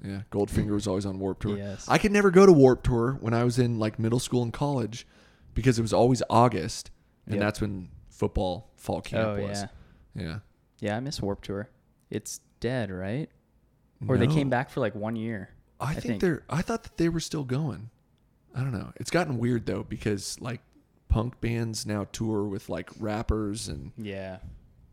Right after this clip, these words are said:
Speaker 1: it's, like, everything, it's, like, there's not different factions of music now. It's, like, everything is converged, like, into
Speaker 2: Mm-hmm.
Speaker 1: one thing.
Speaker 2: Yeah.
Speaker 1: Like, Travis Barker is in Machine Gun Kelly's band.
Speaker 2: Yeah.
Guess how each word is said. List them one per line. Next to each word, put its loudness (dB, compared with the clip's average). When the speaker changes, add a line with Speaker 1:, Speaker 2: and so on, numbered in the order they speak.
Speaker 1:
it's, -8
like, -12
everything, 2
it's, -4
like, 2
there's 2
not 2
different 0
factions 0
of -4
music -6
now. -2
It's, -4
like, -4
everything -2
is -6
converged, -4
like, -2
into -2
Speaker 2:
Mm-hmm. 0
Speaker 1:
one -6
thing. -8
Speaker 2:
Yeah. -8
Speaker 1:
Like, -6
Travis -2
Barker -2
is -4
in -6
Machine -8
Gun -6
Kelly's -6
band. -8
Speaker 2:
Yeah. -10